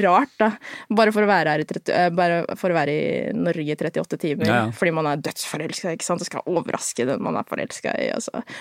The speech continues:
Speaker 1: Fly hjem igjen, da, til U S A. Men ja.
Speaker 2: Var det sånn at, eh, etter at du hadde fortalt om venninna di, så gikk liksom snakket litt, da, eller?
Speaker 1: Eh.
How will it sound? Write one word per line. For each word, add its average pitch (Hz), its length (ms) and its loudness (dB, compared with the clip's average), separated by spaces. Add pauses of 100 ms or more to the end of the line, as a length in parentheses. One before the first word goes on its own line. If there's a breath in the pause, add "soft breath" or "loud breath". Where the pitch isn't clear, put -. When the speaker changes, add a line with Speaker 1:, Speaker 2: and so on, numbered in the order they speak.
Speaker 1:
Fly 302 220 6
hjem 160 180 4
igjen, 170 220 4
da, - 20 0 (160)
til 170 300 2
U - 420 -2
S - 220 -2
A. - 100 -8 (920 loud breath)
Men 170 100 -2
ja. - 140 -8
Speaker 2:
Var 127 160 6
det 123 100 2
sånn 123 140 6
at, 120 180 2
eh, 123 220 4
etter 101 180 0
at 87 80 -2
du 98 80 2
hadde 98 140 0
fortalt 95 260 0
om 92 60 0
venninna 92 180 0
di, 87 80 0
så 92 160 -2
gikk 87 240 -4
liksom 90 240 -4
snakket - 540 -6
litt, - 100 -6
da, 214 160 0
eller? 240 160 0 (1600 soft breath)
Speaker 1:
Eh. 226 380 4